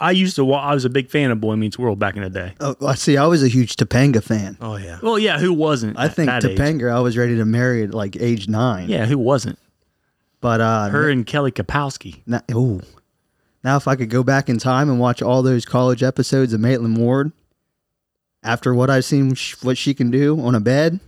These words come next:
Speaker 2: or on a couch,
Speaker 3: Mm-hmm.
Speaker 2: maybe even a car, <laughs> I think I could enjoy the college days a little more than I did. But anyways, she makes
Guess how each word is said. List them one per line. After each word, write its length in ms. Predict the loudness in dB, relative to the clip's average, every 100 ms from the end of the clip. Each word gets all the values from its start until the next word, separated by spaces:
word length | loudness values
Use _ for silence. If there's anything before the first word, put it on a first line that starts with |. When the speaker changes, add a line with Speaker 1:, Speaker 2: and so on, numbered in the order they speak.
| -18 _ _ _ _ _ _
Speaker 2:
or 180 | 0 2
on 80 | 2
a 40 |
couch, 500 | 0 0 0 -4 -14 -20
Speaker 3:
Mm-hmm. 180 | -20 -20 _ _
Speaker 2:
maybe 220 | -2 2 2
even 160 | 2
a 40 | 0
car, 440 | 0 2 2 -2 -8
<laughs> 60 | -6 -6 -6 -14 -6 -4 -4 -6 -8 -8 -4
I 60 |
think 140 | 0 2
I 60 | 0
could 160 | 0
enjoy 680 | 0 2 2 2 2 2 -2 -12 -14
the 80 | -4
college 380 | 0 2 0
days 220 | 2 0 2
a 40 |
little 160 | 2 2
more 180 | 2 2
than 80 | 0
I 100 | -2
did. 360 | -2 -2 -6 -14 _ _ _ _ _ -6 -6 -6 -14 -20 -6
But 120 | -2
anyways, 560 | 0 2 2 0 -2 -8
she 300 | -6 0 2
makes 420 | 4 2 0 -4